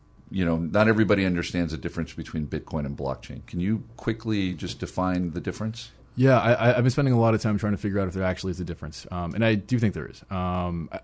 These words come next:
Speaker 2: I think certain business use cases, again, on that spectrum, um, can use applications or, or parts of, uh, Bitcoin's characteristics which in this case would be mostly blockchain, for their business needs.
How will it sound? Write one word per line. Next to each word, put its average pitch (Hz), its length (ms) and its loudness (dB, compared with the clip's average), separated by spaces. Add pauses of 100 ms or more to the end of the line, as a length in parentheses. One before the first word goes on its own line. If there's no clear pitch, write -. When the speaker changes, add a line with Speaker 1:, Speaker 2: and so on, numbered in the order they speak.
Speaker 2:
I 113 60 0
think 123 240 2
certain 131 260 -2
business 110 320 2
use 104 120 0
cases, 95 380 -4
again, 98 260 -2
on 95 120 0
that 90 160 -4
spectrum, 90 800 -6
um, 87 160 -6
can 104 300 0
use 98 240 0
applications 92 880 -6
or, 95 80 -6
or 92 240 -6
parts - 380 -4
of, 92 480 -4
uh, 85 160 -4
Bitcoin's 92 340 -6
characteristics 90 840 -8 (180)
which - 400 -8
in 101 80 -2
this 101 140 -2
case 95 220 -6
would 90 120 -6
be 87 180 -4
mostly 95 300 -4
blockchain, 87 440 -6 (280)
for 113 280 2
their 104 140 4
business 85 360 -4
needs. 78 300 -10